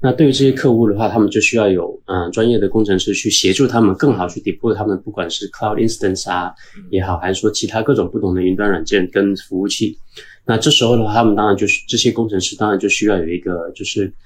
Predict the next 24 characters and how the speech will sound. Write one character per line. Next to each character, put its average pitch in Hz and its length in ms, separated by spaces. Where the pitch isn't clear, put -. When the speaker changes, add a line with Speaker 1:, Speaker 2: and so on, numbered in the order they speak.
Speaker 1:
我 - 80
们 98 280
不 143 80
能 123 120
说 117 160
叫 113 120
supervisor， 92 720
而 92 60
是 107 80
说 117 180
就 113 200
一 101 100
个 95 440
人 101 180
去 - 120
帮 143 160
他 151 120
归 160 280
总 95 220
所 110 260
有 117 160
的 92 200
一 104 40
些 104 480